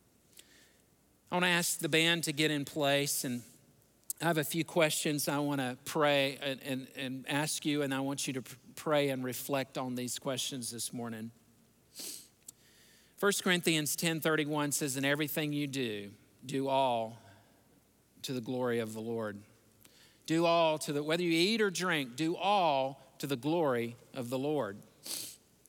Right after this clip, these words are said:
Maybe you're sitting here this morning and you've compromised.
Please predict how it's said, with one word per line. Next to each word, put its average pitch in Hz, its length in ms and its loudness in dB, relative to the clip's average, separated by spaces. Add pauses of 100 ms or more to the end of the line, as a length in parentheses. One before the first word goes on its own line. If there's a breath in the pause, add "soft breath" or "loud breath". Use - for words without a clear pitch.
(2000 loud breath)
Maybe 165 220 4
you're 170 120 4
sitting 165 340 2
here 160 180 0
this 147 240 -2
morning 151 380 0
and 127 200 -2
you've 131 220 -4
compromised. 117 960 -4